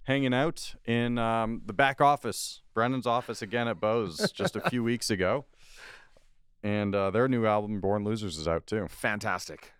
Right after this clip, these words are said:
Speaker 1: Yeah, you're
Speaker 2: Start to
Speaker 1: still
Speaker 2: finish.
Speaker 1: spinning it?
Speaker 2: Still spinning it,
Speaker 1: Yeah.
Speaker 2: hundred percent.
Speaker 1: Yeah, it's really good.
Speaker 2: Yeah.
Speaker 1: They're very, very talented.
Speaker 2: Very good.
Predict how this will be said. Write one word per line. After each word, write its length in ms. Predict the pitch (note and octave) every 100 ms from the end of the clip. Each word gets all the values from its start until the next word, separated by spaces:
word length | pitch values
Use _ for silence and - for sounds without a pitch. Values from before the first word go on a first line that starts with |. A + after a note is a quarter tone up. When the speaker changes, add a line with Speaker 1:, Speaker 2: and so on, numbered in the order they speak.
| G#2
Speaker 1:
Yeah, 60 |
you're 40 | F2
Speaker 2:
Start 160 | E2+
to 60 | F#2
Speaker 1:
still 120 | G#2+
Speaker 2:
finish. 220 | G#2+ G#2+
Speaker 1:
spinning 180 | A2+ C#3 D3+
it? 60 | -
Speaker 2:
Still 220 | A#2+ A#2+
spinning 280 | - F#2 E2+
it, 80 | E2
Speaker 1:
Yeah. 100 | F2
Speaker 2:
hundred 160 | A2
percent. 260 | G2 F#2+ E2+
Speaker 1:
Yeah, 140 | E2+
it's 160 | D2 -
really 180 | D#2 C#2
good. 120 | C2
Speaker 2:
Yeah. 80 | F2+ - -
Speaker 1:
They're 140 | A#2
very, 320 | G2 G2 F#2
very 260 | D#2+ F2 E2
talented. 460 | D#2 D#2 D2 - - G2+
Speaker 2:
Very 160 | G2
good. 160 | F2+